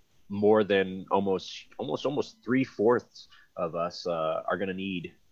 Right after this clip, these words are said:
long-term care or some kind of living assistance throughout our later years. And you hit it right on the head earlier with saying, in today's world, we are living longer, but possibly maybe our mind's not keeping up with us,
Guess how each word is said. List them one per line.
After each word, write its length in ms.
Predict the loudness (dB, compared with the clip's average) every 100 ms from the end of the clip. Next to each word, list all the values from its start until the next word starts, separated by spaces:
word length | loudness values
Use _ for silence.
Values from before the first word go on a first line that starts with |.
| _ _ _ _ _ _ -6
long-term 580 | 6 6 6 0 -6 -6
care 320 | 0 4 4
or 60 | 0
some 180 | -8
kind 160 | -12 -12
of 100 | -10
living 260 | -8 -8 -10
assistance 560 | -12 -14 -14 -16 -18
throughout 280 | -8 -4 -2
our 100 | -4
later 260 | -4 -4 -2
years. 480 | -2 -4 -6 -16 -10
And 160 | -10 -6
you 280 | -4 -4 -2
hit 120 | -2
it 100 | -2
right 180 | 0 -2
on 140 | -2
the 80 | -6
head 220 | -4 -4 -2
earlier 380 | -4 -4 -6
with 160 | -6 -8
saying, 400 | -2 -2 -2 -8 -20 _ _ _ _ _ _ _ _ -10
in 100 | -8
today's 380 | 0 2 2
world, 260 | 2 2 2
we 120 | 2
are 140 | 4 6
living 300 | 4 2 0
longer, 400 | 0 0 -4 -6
but 260 | -6 -10 -2
possibly 520 | 0 0 -4 -6 -6
maybe 320 | -4 -4 0
our 120 | -2
mind's 380 | -2 -4 -6 -10
not 160 | -12 -10
keeping 340 | -14 -14 -12
up 160 | -8 -10
with 160 | -4
us, 420 | -4 -4 -8 -18